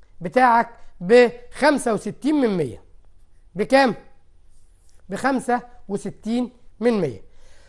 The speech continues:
تقدر تقول لي نوع الارتباط هنا؟ قلت لي: "يا مستر، حضرتك قلت لي لو الناتج موجب يبقى ده ارتباط طردي". يبقى ده ارتباط ايه؟ طردي. ليه يا فندم طردي؟ قلت لي: "علشان الناتج موجب".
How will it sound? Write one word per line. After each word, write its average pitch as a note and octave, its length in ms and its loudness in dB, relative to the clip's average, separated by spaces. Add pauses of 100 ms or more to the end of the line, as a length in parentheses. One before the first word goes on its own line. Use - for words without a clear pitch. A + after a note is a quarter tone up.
(120)
تقدر G4 300 2
تقول F#4 280 0
لي F4+ 80 2
نوع F4 180 2
الارتباط C#4 520 0
هنا؟ D#4+ 260 0 (160)
قلت D3 240 -10
لي: F3 100 -6
"يا E3+ 60 -2
مستر، F3+ 380 -8 (220)
حضرتك G3 540 -4
قلت G#3 260 -8
لي G3 160 -2
لو G3 200 0
الناتج A3 500 0
موجب E4 400 2 (300)
يبقى G#3 240 -6
ده B3+ 240 2 (320)
ارتباط B3 1000 4 (240)
طردي". C#3+ 380 4 (300)
يبقى F#3+ 180 -2
ده B3+ 160 0
ارتباط A#3+ 440 0
ايه؟ B3 380 4 (400)
طردي. F#3 320 4 (240)
ليه D4 320 2
يا D4+ 40 4
فندم D#4 400 0
طردي؟ D4+ 420 4
قلت E3 280 -10
لي: G3+ 120 -2
"علشان E3+ 560 -2
الناتج G#3+ 680 -2 (300)
موجب". A3 360 0